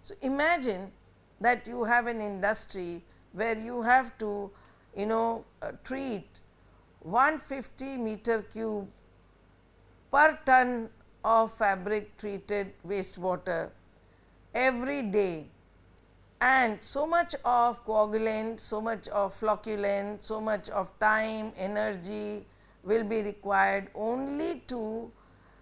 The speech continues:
make the wastewater neutral or at least safe before it can be run into any water body in the nearby river or pond.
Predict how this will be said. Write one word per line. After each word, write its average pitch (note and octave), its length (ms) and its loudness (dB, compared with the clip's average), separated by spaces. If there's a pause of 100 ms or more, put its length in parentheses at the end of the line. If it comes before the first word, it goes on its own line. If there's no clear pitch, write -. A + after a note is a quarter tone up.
(320)
make A#3 480 0
the A#3 60 2
wastewater G#3 1120 0 (260)
neutral G#3 760 -2 (440)
or A#3 340 6
at G#3 240 -4
least A#3 420 -6
safe A#3+ 460 0 (200)
before B3+ 560 -4
it G#3+ 260 -10
can G3+ 340 -2
be G3 340 -6
run G3 400 -2
into G3 520 -8
any F#3+ 280 -8
water F3+ 400 -4
body D#3+ 520 -4 (380)
in F#3 160 -6
the F#3+ 100 2
nearby F#3+ 540 2
river G3+ 560 -2
or F3 220 -2
pond. E3 340 -4